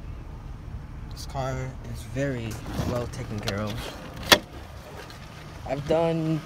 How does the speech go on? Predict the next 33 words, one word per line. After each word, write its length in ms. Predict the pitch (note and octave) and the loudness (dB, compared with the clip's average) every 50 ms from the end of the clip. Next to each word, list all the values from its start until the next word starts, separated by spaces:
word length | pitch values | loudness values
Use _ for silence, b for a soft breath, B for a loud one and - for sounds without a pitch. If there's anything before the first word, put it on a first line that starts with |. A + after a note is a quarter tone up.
| - - | -2 0
pretty 180 | - D#3 E3 D#3 | 0 2 4 4
much 200 | D3+ D3 D3 - | 2 2 0 0
the 80 | - D#3 | -2 -2
cooling 380 | - - F3+ F3 E3+ E3+ E3 D#3+ | 0 2 2 4 4 4 2 2
system 440 | D3+ D3+ E3+ D#3 - - E3 D3+ D3+ | 0 0 0 0 0 0 -2 -2 0
since 220 | - D#3+ D3 - | 0 -2 0 2
I've 160 | D3+ C#3+ C#3+ | 2 2 2
gotten 320 | C#3 C#3 C#3 - C#3+ C#3+ C#3 | 2 2 2 2 0 -2 -2
the 80 | C3+ | -2
car. 440 | - - - C#3 C#3 D3 C#3 C#3+ C#3+ - - - - - - | -2 0 4 4 6 6 4 4 0 -2 -4 -6 -2 4 8
Not 200 | E3 F3 F3+ - | 10 10 10 10
that 120 | G3 F3+ | 10 10
it 100 | F3 E3 | 10 8
had 200 | F3+ F#3 F3 D#3+ | 8 10 8 10
any 200 | D3 D#3 E3 D#3 | 10 8 6 6
issues 440 | - - F3 G3+ - - G3 F3 D3 D3 | 6 6 4 4 4 4 2 4 4 4
with 180 | C#3 - - | 2 2 2
it, 140 | C#3 B2 A#2+ | 2 2 4
but 160 | C3 C3 B2+ B2 - - - - - - - - | 4 4 4 2 0 -6 -8 -6 -6 -4 0 4
when 120 | C#3+ D#3 | 6 8
I 80 | D#3 D3 | 8 10
got 280 | D3 E3+ F3 F3+ F3+ | 12 12 12 12 12
it, 200 | F3+ F#3 - - | 10 6 4 4
I 140 | D3 D3 C#3+ | 4 6 6
was 180 | D3 C#3+ C#3 D3 | 6 4 4 6
like, 220 | C#3+ C3+ C3+ B2+ - - - C3 | 6 8 6 6 2 0 2 4
"Might 220 | D#3 F3+ F#3+ F3+ | 6 6 6 6
as 160 | G#3+ G#3 G3+ G#3 | 6 4 6 10
well 200 | G#3 G3 G3 F#3 | 10 10 10 10
do 120 | F3 G3+ | 8 4
the 120 | G3+ A3 | 2 4
cooling 400 | - - A3+ G3+ E3+ E3 D#3+ D#3 | 4 8 8 8 8 8 6 4
system." 500 | D3 - D3+ C#3 - - - D3 C#3 C#3 | 2 2 0 0 0 2 2 4 4 4